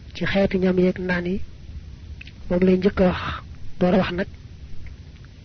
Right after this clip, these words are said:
lañ lay may nga jëfandiku ci ngir ngànt. Xeeti ñam ya,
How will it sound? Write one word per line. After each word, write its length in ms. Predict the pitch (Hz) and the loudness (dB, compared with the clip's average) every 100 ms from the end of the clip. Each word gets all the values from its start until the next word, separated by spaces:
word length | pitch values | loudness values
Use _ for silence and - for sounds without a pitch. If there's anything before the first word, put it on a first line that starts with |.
| - - - | -18 -10 0
lañ 140 | 180 | 4
lay 160 | 190 185 | 6 6
may 160 | 180 180 | 6 4
nga 100 | 180 | 4
jëfandiku 420 | 196 185 180 180 | 4 6 6 4
ci 100 | - | 4
ngir 300 | 175 190 233 - - - - | 4 4 4 0 -16 -12 -2
ngànt. 340 | 185 175 - - - - - - - - - - - - - - - - - - - - - - - - - - | 0 0 -2 -8 -10 -12 -12 -12 -16 -16 -14 -16 -16 -18 -16 -12 -12 -12 -14 -14 -14 -12 -10 -10 -12 -16 -14 -4
Xeeti 280 | - 185 180 | 0 2 2
ñam 180 | 185 185 | 4 6
ya, 100 | 185 | 6